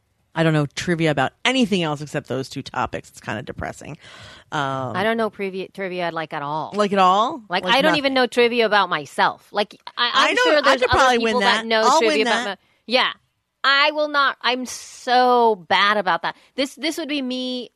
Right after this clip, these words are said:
Speaker 2: i-, in a trivia thing. Like, if you ask me a question, I'd be like, "Oh, it's that one thing that you put,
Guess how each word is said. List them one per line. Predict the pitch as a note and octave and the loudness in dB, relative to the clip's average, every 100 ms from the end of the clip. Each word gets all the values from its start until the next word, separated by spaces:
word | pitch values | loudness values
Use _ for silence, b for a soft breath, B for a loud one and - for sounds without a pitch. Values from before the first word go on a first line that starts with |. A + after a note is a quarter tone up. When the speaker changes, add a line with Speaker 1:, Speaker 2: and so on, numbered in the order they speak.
| _ | _
Speaker 2:
i-, | A3+ A3+ | -6 -4
in | A3 | -4
a | G3+ | -8
trivia | - G3+ F3+ E3 | -8 -8 -8 -8
thing. | - D3+ | -10 -14
Like, | C#3 E3 | -12 -10
if | F#3+ | -6
you | A3+ | 0
ask | B3 B3 | 0 0
me | A#3+ | -4
a | A3 | -8
question, | A3+ G#3+ G#3+ | -8 -8 -12
I'd | |
be | G3 | -10
like, | F#3 E3+ | -10 -8
"Oh, | - D#4+ D#4 C4+ b b | 2 6 6 4 b b
it's | - C4 | -10 -8
that | - C4 A#3+ | -2 0 0
one | B3 C#4+ D4 C4+ A#3 - G3 F#3+ - b b | 2 2 2 0 -4 -10 -20 -20 -20 b b
thing | - E4 F#4 C4+ F3+ | 0 2 4 2 2
that | G#3 | 0
you | G#3 A#3+ | 0 -2
put, | - C4 | 0 0